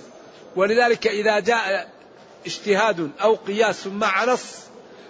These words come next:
هذا القياس فاسد، وفيه القادح المسمى فساد الاعتبار. والخلف للنص أو إجماع دعا فساد الاعتبار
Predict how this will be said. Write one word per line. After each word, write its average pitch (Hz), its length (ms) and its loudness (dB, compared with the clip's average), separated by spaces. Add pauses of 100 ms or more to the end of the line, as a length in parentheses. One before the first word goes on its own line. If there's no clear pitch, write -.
(100)
هذا 214 380 2
القياس 196 500 -2
فاسد، 165 360 -2 (720)
وفيه 196 300 2
القادح 190 500 0
المسمى 202 540 -2
فساد 185 480 -2
الاعتبار. 175 600 -2 (1400)
والخلف 180 500 0
للنص 208 600 -2 (760)
أو 190 220 2
إجماع 190 560 0
دعا 175 600 0 (1000)
فساد 185 500 0
الاعتبار 202 920 0